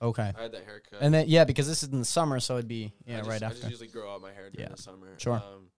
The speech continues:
Speaker 1: You gonna grow this one out?
Speaker 2: Yeah, I'm
Speaker 1: Yeah.
Speaker 2: gonna grow this one out. Well, just, like, over summer. Oh, I w-, so I work for the Pippins, like, baseball team, so I, I wear
Speaker 1: Okay.
Speaker 2: a hat all summer.
Speaker 1: Oh, sure.
Speaker 2: And so that was one of the things, like, why I got the mohawk was just 'cause,
Speaker 1: Yeah.
Speaker 2: um,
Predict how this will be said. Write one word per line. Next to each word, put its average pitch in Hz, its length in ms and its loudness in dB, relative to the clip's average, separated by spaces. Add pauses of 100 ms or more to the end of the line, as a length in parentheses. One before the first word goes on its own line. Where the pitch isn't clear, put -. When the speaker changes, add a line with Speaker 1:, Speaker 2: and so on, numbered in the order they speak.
(140)
Speaker 1:
You 135 60 0
gonna 143 140 8
grow 131 120 8
this 120 220 4
one 143 280 2 (120)
out? 147 260 2
Speaker 2:
Yeah, 110 260 -10
I'm 104 60 -14
Speaker 1:
Yeah. 107 80 -4
Speaker 2:
gonna 101 60 -2
grow 98 120 -8
this 95 160 -16
one 95 120 -18
out. 98 240 -18
Well, 147 120 -14
just, 143 200 -14
like, 117 100 -12
over 107 160 -12
summer. 107 300 -16
Oh, 139 280 -8
I 123 100 -10
w-, 143 240 -12
so - 140 -14
I 123 40 -12
work 131 180 -16
for - 80 -20
the 107 160 -12 (100)
Pippins, 110 600 -18
like, 101 120 -20
baseball 104 260 -16
team, 104 180 -18
so - 120 -16
I, 113 140 -10
I 117 40 -10
wear 123 120 0
Speaker 1:
Okay. - 160 -4
Speaker 2:
a 98 40 -4
hat 107 180 -8
all 107 120 -14
summer. 110 140 2
Speaker 1:
Oh, 101 260 0 (160)
sure. - 220 -6
Speaker 2:
And 117 100 -16
so 110 420 -10 (180)
that 117 60 -10
was 127 120 -12
one 127 100 -14
of 117 60 -14
the 101 120 -16
things, 104 300 -18
like, 98 120 -18
why 104 100 -12
I 101 40 -12
got 101 100 -16
the 98 80 -20
mohawk 95 360 -18
was 98 160 -20
just - 160 -20
'cause, 113 100 -14
Speaker 1:
Yeah. 110 180 2 (420)
Speaker 2:
um, 107 480 -12